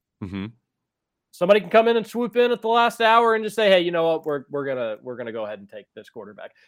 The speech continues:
Speaker 2: And
Speaker 1: Yep.
Speaker 2: sometimes you can't even blame the kid 'cause it just looks like a better opportunity for him.
Speaker 1: Right.
Speaker 2: So it's, I, I'm not, I'm not gonna be one of those fans when U K gets, like, a five-star commitment and they'll be like, "Well, I'll get excited about it when they sign."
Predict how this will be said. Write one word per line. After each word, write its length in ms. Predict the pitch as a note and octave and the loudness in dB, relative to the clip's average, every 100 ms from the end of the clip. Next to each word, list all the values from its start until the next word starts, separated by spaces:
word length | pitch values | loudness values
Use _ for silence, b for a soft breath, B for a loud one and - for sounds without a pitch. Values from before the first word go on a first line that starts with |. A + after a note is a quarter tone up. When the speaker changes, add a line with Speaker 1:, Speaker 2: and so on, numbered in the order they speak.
| - | -6
Speaker 2:
And 100 | F#3+ | -6
Speaker 1:
Yep. 80 | F#3 | -2
Speaker 2:
sometimes 420 | G3 F#3+ A3+ F#3 | -2 0 0 -2
you 80 | F3 | -6
can't 180 | G3 G3+ | -4 -2
even 240 | G3 F#3 D3+ | -2 -6 -2
blame 480 | D#3+ E3 E3+ D3 - D3 | 0 0 -4 -10 -14 -12
the 80 | |
kid 440 | D3 E3+ D#3+ C#3+ B2+ | -6 -4 -2 -4 -6
'cause 160 | D#3 | -6
it 60 | C3+ | -6
just 240 | B2+ C3 | -10 -8
looks 240 | C#3 C#3 - | -6 -6 -4
like 160 | C#3+ | -4
a 60 | C3+ | -4
better 300 | C3+ C#3+ C#3+ | -4 -2 0
opportunity 560 | D3+ D#3 E3+ G#3+ D3 A#2+ | -2 -4 -4 -2 -4 -8
for 320 | C3 A2 G2+ | -8 -8 -10
him. 60 | |
Speaker 1:
Right. 460 | G2 _ _ _ F#3+ | -14 _ _ _ 4
Speaker 2:
So 380 | G3 F3+ E3 - _ _ _ _ - | 8 8 6 2 _ _ _ _ -6
it's, 340 | G#3 D#3+ - - | -4 -4 -10 -6
I, 200 | G3+ F3+ | 0 2
I'm 160 | F3 F#3+ | 2 2
not, 320 | F#3+ E3+ - _ _ | 2 0 -4 _ _
I'm 80 | F#3+ | 2
not 180 | G3+ F#3 | 4 4
gonna 120 | F3 | 2
be 100 | D#3+ | -2
one 200 | D3+ D3+ | 2 2
of 60 | C#3+ | 2
those 200 | C#3 C3 | -2 -4
fans 420 | C#3+ C#3+ C#3+ A#2 | -2 0 -2 -6
when 180 | C#3 C3 | -10 -8
U 140 | C#3 | -8
K 220 | C#3 C3+ C3 | -2 -2 -2
gets, 200 | C3 C3 | -6 -6
like, 120 | C3 | -8
a 60 | |
five-star 500 | - C3 C3 - B2+ | -4 -2 -2 -4 -6
commitment 520 | A#2+ B2+ B2 B2+ B2+ B2 _ _ C3+ | -6 -8 -8 -6 -8 -10 _ _ -6
and 200 | C3+ C3+ | -6 -4
they'll 120 | C#3 | -4
be 100 | C#3 | -2
like, 140 | B2+ | 0
"Well, 260 | D3+ E3+ D#3 | 6 8 8
I'll 140 | E3 | 6
get 180 | D#3 D3+ | 4 -2
excited 480 | C#3 - D3 C#3+ C3+ | -4 -4 -2 -2 -4
about 280 | C3 B2+ B2+ | -4 -4 -4
it 80 | |
when 180 | C3 B2+ | -8 -8
they 160 | A#2+ A2+ | -10 -8
sign." 580 | - G3 G3 C#3+ B2+ | -2 0 2 0 -6